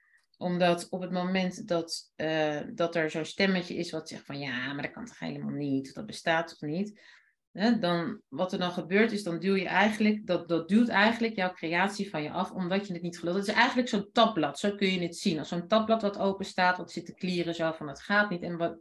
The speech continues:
dus jouw energie wegtrekt. Dat is ook nog wel leuk om te vermelden, eh, want dat eigenlijk sinds ik dat, ehm,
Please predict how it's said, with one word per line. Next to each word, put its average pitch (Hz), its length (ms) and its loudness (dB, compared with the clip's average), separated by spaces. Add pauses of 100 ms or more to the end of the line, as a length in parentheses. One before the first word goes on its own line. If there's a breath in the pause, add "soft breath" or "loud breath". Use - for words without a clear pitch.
dus 208 280 2
jouw 175 240 4
energie 160 460 -4
wegtrekt. - 760 -6
Dat 196 120 -4
is - 120 -12
ook 233 140 8
nog 262 100 4
wel 208 100 4
leuk 208 240 8
om 196 100 0
te 170 120 -6
vermelden, 185 760 4 (280 loud breath)
eh, 180 300 4
want 185 180 0
dat 180 300 0
eigenlijk 208 440 4
sinds 226 280 4
ik 202 180 -4
dat, 185 340 2
ehm, 170 680 6